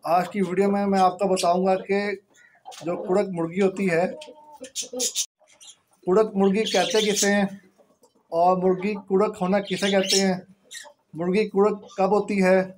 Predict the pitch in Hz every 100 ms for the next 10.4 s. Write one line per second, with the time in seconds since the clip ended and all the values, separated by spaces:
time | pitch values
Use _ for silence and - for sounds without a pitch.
0 | _ _ - 170 202 190 190 208 196 202
1 | 202 165 170 196 208 196 _ _ _ _
2 | _ _ _ _ - 175 180 185 190 -
3 | 202 196 185 190 190 190 190 214 185 190
4 | - 196 185 180 196 190 190 - 196 196
5 | 185 185 156 147 139 104 - - - -
6 | - _ _ _ _ _ _ _ _ _
7 | _ _ _ _ _ _ _ - _ _
8 | - 175 170 196 202 220 196 - 185 214
9 | 208 196 202 202 196 190 202 196 185 196
10 | 196 196 202 202